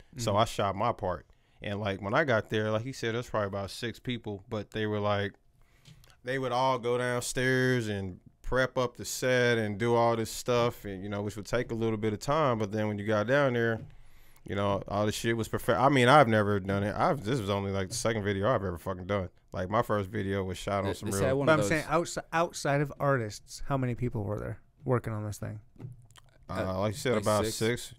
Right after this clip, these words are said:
Speaker 2: Really?
Speaker 1: Yeah.
Speaker 2: Wow. And you
Speaker 3: Yeah.
Speaker 2: hired them?
Speaker 3: Yeah, but it's, it was for the love. You know, money was exchanged, but,
Speaker 2: I'm
Speaker 3: like
Speaker 2: not, I'm, I'm not, I'm not even talking about that. I'm just saying you hired some people to help you out with this,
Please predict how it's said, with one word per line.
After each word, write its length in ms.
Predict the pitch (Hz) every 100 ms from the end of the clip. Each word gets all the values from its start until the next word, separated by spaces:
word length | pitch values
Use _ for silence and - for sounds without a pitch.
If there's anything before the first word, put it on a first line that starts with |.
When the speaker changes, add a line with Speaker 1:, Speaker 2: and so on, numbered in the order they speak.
| - -
Speaker 2:
Really? 640 | 123 120 160 185 156 101 95
Speaker 1:
Yeah. 280 | 104 104 90 -
Speaker 2:
Wow. 200 | 117 120
And 80 | 135
you 80 | 127
Speaker 3:
Yeah. 40 | 113
Speaker 2:
hired 280 | 127 139
them? 260 | 160 165 175 - _ _ _ _ _ _ - -
Speaker 3:
Yeah, 280 | 107 101 104
but 320 | 135 131 127
it's, 360 | 117 117 - - -
it 40 |
was 160 | 113 110
for 200 | - 139
the 60 | 147
love. 360 | 165 110 87
You 120 | 98
know, 100 | 107
money 260 | 104 110 131
was 160 | 123 107
exchanged, 480 | 90 - 117 120 98
but, 100 | 113
Speaker 2:
I'm 80 | 170
Speaker 3:
like 180 | 143
Speaker 2:
not, 80 | 120
I'm, 100 | 143
I'm 100 | 139 143
not, 160 | 117
I'm 80 | 139
not 180 | 131 135
even 160 | 131 120
talking 260 | 135 127
about 280 | 120 110 104
that. 180 | 127 117
I'm 80 | 127
just 160 | 117
saying 160 | 127 113
you 100 | 117
hired 380 | 123 123 131 -
some 120 | 139
people 320 | 131 120 123
to 100 | 123
help 200 | 113 110
you 80 | 117
out 80 | 113
with 100 | 113
this, 140 | 110